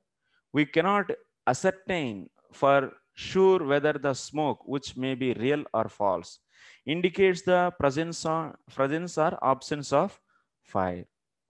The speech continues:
And if we must base our knowledge of smoke on the knowledge of fire, we are left with a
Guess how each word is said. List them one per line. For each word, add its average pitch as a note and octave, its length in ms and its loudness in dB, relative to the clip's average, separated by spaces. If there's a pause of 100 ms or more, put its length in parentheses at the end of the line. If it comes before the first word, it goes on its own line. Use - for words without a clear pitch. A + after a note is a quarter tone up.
(440)
And D3+ 180 2
if F3+ 220 -2
we E3+ 400 0
must D#3 440 -2 (1200)
base F#3+ 440 6
our D#3 180 4
knowledge D#3+ 560 0
of E3 160 2
smoke E3+ 460 -2
on D3 120 0
the C#3 100 -2
knowledge C#3+ 420 0
of C3+ 120 0
fire, A2+ 540 0 (440)
we C#3+ 160 2
are E3 140 6
left C3+ 480 0
with D#3 160 -2 (120)
a D3 340 0